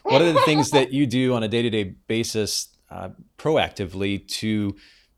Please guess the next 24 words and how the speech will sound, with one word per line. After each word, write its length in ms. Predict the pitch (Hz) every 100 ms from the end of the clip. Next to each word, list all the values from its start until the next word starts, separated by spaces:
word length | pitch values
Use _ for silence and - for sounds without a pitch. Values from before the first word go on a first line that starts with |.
| _ _ _ _
create 300 | - 120 127
as 120 | 110
much 180 | 110 101
time 160 | 113 104
as 80 | -
possible 560 | 104 101 - 98 101
for 460 | - - 101 95 92
your 180 | 92 90
kids? 460 | 95 87 90 - -
Um, 300 | 101 95 104
and 160 | 139 135
while 140 | 139
simultaneously, 760 | - 156 156 131 180 - 107 107
obviously, 320 | 117 - 107
still 200 | - 113
running 300 | 104 117 107
a 40 |
business, 480 | 90 113 - - - -
how 120 | 95 104
do 60 |
you 60 | 104
make 160 | 101
that 100 | 101 95
happen? 240 | -